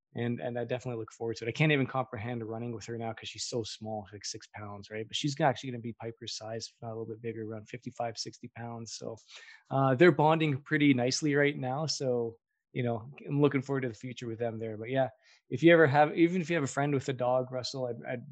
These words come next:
definitely recommend at least one time to say, "Hey, come borrow your dog," and take him out for a little run and, and see how they do, and you just gotta treat 'em like people who are just starting out running too, just, you know, kinda slowly build them up and let them lead, but yeah,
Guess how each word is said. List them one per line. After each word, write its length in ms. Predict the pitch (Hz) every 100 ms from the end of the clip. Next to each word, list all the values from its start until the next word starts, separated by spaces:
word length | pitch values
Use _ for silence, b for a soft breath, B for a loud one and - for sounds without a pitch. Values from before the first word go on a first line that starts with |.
| -
definitely 320 | 143 127 139
recommend 440 | 127 120 117 123 117
at 80 | 127
least 220 | 117 -
one 140 | 123
time 180 | 117 117
to 60 | 117
say, 140 | -
"Hey, 200 | 127 156
come 160 | 139 131
borrow 160 | 143
your 80 | 139
dog," 260 | 123 123 123
and 100 | 120
take 200 | 127 123
him 60 | 120
out 120 | 123
for 100 | 123
a 20 |
little 240 | 117 113
run 260 | 107 107 117
and, 180 | 107 110 117
and 100 | 113
see 160 | - 113
how 120 | 120
they 100 | 113
do, 240 | 113 117
and 100 | 113 - B B
you 80 | 208
just 160 | 247 -
gotta 160 | 208
treat 220 | 156 170 160
'em 80 |
like 200 | 147 131
people 300 | - 143 143
who 100 | 123
are 120 | 131 123
just 160 | 127
starting 320 | - 120 120
out 140 | 117 -
running 240 | 113 110 107
too, 220 | 120 107
just, 220 | 113 -
you 60 | 131
know, 100 | 113
kinda 240 | 117 120
slowly 320 | 110 131 120 113
build 220 | 117 117
them 140 | 107
up 160 | 107 123
and 160 | 131 131 _ B B B B _ 135
let 200 | 120 -
them 140 | 117
lead, 220 | 117 113
but 120 | 113
yeah, 200 | 123 113